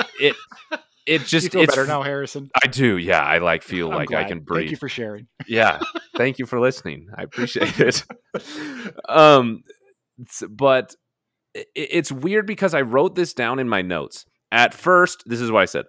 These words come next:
Speaker 2: "I didn't like the whole wife thing at first, but then the conversation between the three of 'em, it got better." But then the next paragraph says, "But the ending was weird. I don't like any of it. It, like, ruined the whole thing." So it's just, like, this weird back and forth where I'm continuing, like, "Oh, hey, here's this thing. I kinda like it."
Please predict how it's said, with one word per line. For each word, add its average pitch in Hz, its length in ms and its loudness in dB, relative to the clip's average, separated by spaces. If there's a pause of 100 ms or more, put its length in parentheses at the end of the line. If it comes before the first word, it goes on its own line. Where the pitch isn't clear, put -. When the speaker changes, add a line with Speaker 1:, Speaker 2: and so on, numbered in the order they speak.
Speaker 2:
"I 120 100 2
didn't 151 320 -2
like 151 220 4
the 127 80 4
whole 135 180 4
wife 120 320 6
thing 104 180 -4
at 87 120 -6
first, 87 360 -2 (260)
but 107 100 0
then 143 100 4
the 175 80 0
conversation 135 760 0
between 120 300 -6
the 113 80 -2
three 135 260 -2
of 113 120 0
'em, 101 180 -2 (220)
it 101 160 0
got 107 260 8
better." 87 360 4 (420)
But 104 180 2
then 139 460 6 (240)
the 110 160 0
next 143 260 4
paragraph 113 380 4
says, 101 400 0 (260)
"But 135 120 4
the 160 100 4
ending 226 300 2
was 139 140 0
weird. 127 380 4 (160)
I 117 80 2
don't 208 180 6
like 151 220 6
any 196 160 2
of 101 140 4
it. 82 100 -8
It, 120 80 4
like, 156 220 6
ruined 170 320 4
the 160 80 10
whole 175 160 8
thing." 185 320 0 (260)
So 175 220 6
it's 165 240 2
just, 185 160 -2
like, 202 180 0
this 165 160 -2
weird 139 320 -2
back 135 220 -2
and 113 120 -8
forth 143 240 -4
where 117 140 0
I'm 107 80 -2
continuing, 113 380 -6
like, 101 160 -2
"Oh, 160 140 4
hey, 147 200 -2
here's 127 260 -4
this 113 120 -10
thing. 113 160 -2
I 87 80 -2
kinda 113 220 0
like 78 240 -4
it." 73 100 -10